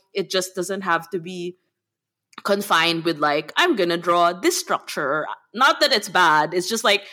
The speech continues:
I wanna kind of diversify the storytelling angle.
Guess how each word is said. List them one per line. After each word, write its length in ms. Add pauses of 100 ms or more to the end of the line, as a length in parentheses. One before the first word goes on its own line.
(160)
I 140
wanna 360
kind 280
of 120
diversify 720
the 140
storytelling 760
angle. 520